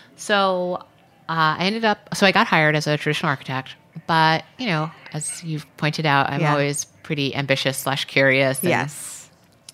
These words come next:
Speaker 1: I raised my hand and I said, "You know, I, I think that the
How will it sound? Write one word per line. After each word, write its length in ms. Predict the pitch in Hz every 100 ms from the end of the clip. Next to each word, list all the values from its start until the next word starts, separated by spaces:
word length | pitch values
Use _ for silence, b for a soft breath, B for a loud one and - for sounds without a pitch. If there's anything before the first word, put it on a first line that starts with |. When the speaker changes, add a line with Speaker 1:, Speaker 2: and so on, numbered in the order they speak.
| -
Speaker 1:
I 100 | 143
raised 320 | 135 139 135
my 100 | 143
hand 340 | 139 135 127 127
and 80 | 127
I 60 |
said, 300 | 127 131 127 B B B B B -
"You 80 | 185
know, 80 | 147
I, 200 | 143 139
I 60 | 147
think 220 | - 220
that 140 | 202 - -
the 460 | 156 147 139 135